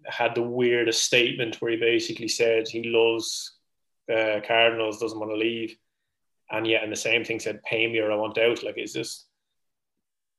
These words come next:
it's just a strange one, like, the Q Bs that are being backed.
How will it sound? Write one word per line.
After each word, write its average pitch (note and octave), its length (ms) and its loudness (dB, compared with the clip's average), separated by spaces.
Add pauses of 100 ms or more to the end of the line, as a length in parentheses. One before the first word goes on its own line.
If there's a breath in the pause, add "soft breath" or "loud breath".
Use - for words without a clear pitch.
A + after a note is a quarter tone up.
it's A#2 160 -2
just C#3 180 0
a D#3 40 2
strange C3 440 4
one, B2+ 140 2
like, A2+ 160 0
the A#2 80 -4
Q B2 220 -4
Bs A#2 240 0
that A#2 100 -2
are A2+ 40 0
being A2+ 220 0
backed. - 440 -4